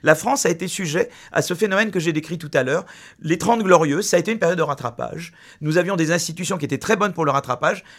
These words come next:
entre quarante-cinq et soixante-quinze. Et après, il fallait aller vers des institutions d'innovation, plus de concurrence, plus de flexibilité sur le marché du travail, une fiscalité adaptée, plus d'un, de, de, de soutien aux universités.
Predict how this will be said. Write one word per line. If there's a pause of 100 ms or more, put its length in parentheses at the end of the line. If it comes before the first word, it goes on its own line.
(320)
entre
quarante-cinq
et
soixante-quinze. (320)
Et
après,
il
fallait
aller
vers
des
institutions
d'innovation,
plus
de
concurrence, (260)
plus
de
flexibilité
sur
le
marché
du
travail, (220)
une
fiscalité
adaptée, (420)
plus
d'un, (200)
de,
de,
de
soutien
aux
universités.